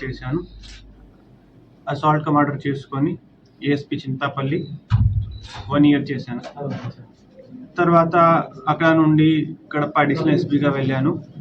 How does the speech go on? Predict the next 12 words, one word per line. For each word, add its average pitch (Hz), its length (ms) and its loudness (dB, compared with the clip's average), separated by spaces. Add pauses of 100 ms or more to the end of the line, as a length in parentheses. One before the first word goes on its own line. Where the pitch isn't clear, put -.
(420)
అది 139 140 -8 (100)
చేసుకొని 143 420 0 (120)
ఎలక్షన్ 143 400 0
టైంలో 139 320 0
ఫిబ్రవరి 147 600 -2
నుండి 143 280 4
ఇప్పుడు 135 300 -2
వరకు, - 220 -8 (1000)
ఆ, 127 300 -2 (120)
almost 139 360 0
సిక్స్ 147 220 -6
మంత్స్ 147 300 2